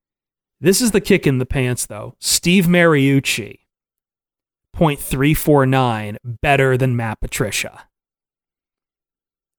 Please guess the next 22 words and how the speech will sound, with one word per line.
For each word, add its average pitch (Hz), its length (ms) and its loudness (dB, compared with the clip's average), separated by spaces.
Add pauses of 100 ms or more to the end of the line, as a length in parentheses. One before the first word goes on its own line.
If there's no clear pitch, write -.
(480)
The 160 80 -4
Mooch, 165 680 2 (1120)
one, 165 500 2
has 139 300 2
one 147 260 4
more 120 540 0 (280)
than 135 140 -4
Matt 120 220 -2
Patricia. 123 320 -4
Now, 120 100 0
granted, 185 340 2
that's 160 140 2
with 156 120 0
an 139 100 2
extra 139 320 -2
year, 113 460 -6
which 110 380 -12
that's 120 380 -6
grim 113 480 -6
to 113 80 -8
think 117 220 -6
about. 110 500 -10